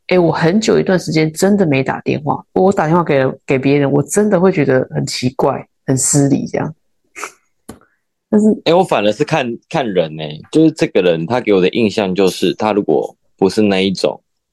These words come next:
Speaker 2: 可以直接接电话的人，我就会发讯息问他。
Speaker 1: 应该就不是急事吧？
Speaker 2: 当然了，如果挺急的，我还是会直接打。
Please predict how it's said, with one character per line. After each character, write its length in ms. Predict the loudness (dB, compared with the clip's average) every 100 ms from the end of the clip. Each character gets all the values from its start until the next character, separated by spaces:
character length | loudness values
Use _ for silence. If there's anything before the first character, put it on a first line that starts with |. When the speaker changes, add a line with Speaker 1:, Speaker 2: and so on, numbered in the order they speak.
| _ _ _ _ _ _ _ -6
Speaker 2:
可 80 | -2
以 80 | -2
直 180 | -2 -2
接 140 | -2
接 160 | 0 0
电 180 | 0
话 160 | 0 -2
的 100 | -2
人， 180 | -4 -4 -2
我 120 | 0
就 160 | 2
会 80 | 2
发 200 | 2 -2
讯 180 | -2 -4
息 140 | -2
问 180 | -2 -2
他。 300 | -4 -6 -8 _ _ _ _ _ _ _ _ _ _ _ _ _ _ _ _ _ _ _
Speaker 1:
应 160 | 2
该 120 | 4
就 140 | 4 2
不 180 | 0 0
是 140 | 0
急 240 | 0 0
事 300 | 0 0 0
吧？ 200 | 0 -2 -4 -12 _ _ _ _ _ _ -20 -20 _ _ _ _ _ _ _ _ _ _ _ -4
Speaker 2:
当 200 | 2 2
然 120 | 4
了， 100 | 4
如 120 | 2
果 100 | 2
挺 280 | 0 2 2
急 180 | 2 4
的， 100 | 4
我 120 | 4
还 100 | 2
是 100 | 2
会 80 | 0
直 140 | 0
接 100 | -2 -2
打。 220 | -4